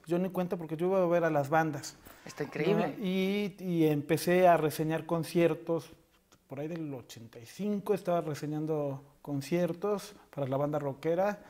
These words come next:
Speaker 1: Yo era como el fresa, el que reseñaba Rocotitlán, ¿no?
Speaker 2: Claro.
Speaker 1: Entonces, pero fui de la mano con la música y de ahí me pasó a Look, de ahí me pasó al Rockstock, ya del Rockstock, como, y el nueve se abrió el panorama y empezaste a ver que la noche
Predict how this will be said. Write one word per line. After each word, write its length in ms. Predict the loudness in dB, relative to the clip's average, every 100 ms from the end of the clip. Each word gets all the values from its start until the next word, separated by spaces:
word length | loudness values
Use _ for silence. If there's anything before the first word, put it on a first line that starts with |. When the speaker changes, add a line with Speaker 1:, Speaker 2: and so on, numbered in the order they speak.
| -20 -20 -20 -12
Speaker 1:
Yo 100 | 2
era 140 | 4 4
como 140 | 0
el 80 | -2
fresa, 340 | 0 -2 -2
el 60 | -4
que 320 | -4 -4 -4
reseñaba 440 | -2 -2 0 2 2
Rocotitlán, 640 | 0 -4 -6 -4 -4 -6
¿no? 160 | -10 -12 -14 -6
Speaker 2:
Claro. 280 | 2 2 0 -10
Speaker 1:
Entonces, 500 | 0 0 6 6 6 6
pero 360 | 8 10 8
fui 220 | 4 -2 0
de 100 | 2
la 100 | 2
mano 280 | 2 -2
con 120 | -2 0
la 60 |
música 440 | 0 0 -4 -4 -2
y 80 | 0
de 80 |
ahí 100 | 0
me 140 | 0 -4
pasó 320 | -6 -4 -2
a 40 |
Look, 380 | 0 2 2 0
de 140 | -6 -6
ahí 260 | -4 -4
me 140 | -4 -4
pasó 220 | 0 2
al 120 | 2
Rockstock, 460 | 6 4 4 -2 4
ya 160 | 6
del 160 | 6 6
Rockstock, 420 | 4 4 2 2
como, 300 | 0 -2 -2 -2
y 160 | 4
el 120 | 6 6
nueve 280 | 4 4
se 100 | 2
abrió 140 | 0 0
el 80 | 2
panorama 580 | 2 2 4 4 2
y 80 | -2
empezaste 560 | -4 -6 -10 -2 -2 -2 -8 -18 -14
a 140 | -8
ver 240 | -2 -2 0
que 100 | 0
la 100 | 0
noche 580 | 0 -2 0 0 0